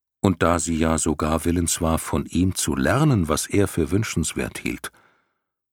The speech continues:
gab es eigentlich überhaupt keinen Grund, ihre Bitte zurückzuweisen. Saida hatte sich erhoben und stand gesenkten Hauptes vor ihm.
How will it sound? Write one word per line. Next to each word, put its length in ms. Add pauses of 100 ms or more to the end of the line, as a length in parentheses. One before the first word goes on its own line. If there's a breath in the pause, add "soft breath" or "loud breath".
(180)
gab 200
es 120
eigentlich 680
überhaupt 400
keinen 260
Grund, 260
ihre 220
Bitte 320
zurückzuweisen. 960 (2250)
Saida 460
hatte 180
sich 280
erhoben 460
und 160
stand 300
gesenkten 600
Hauptes 320
vor 320
ihm. 160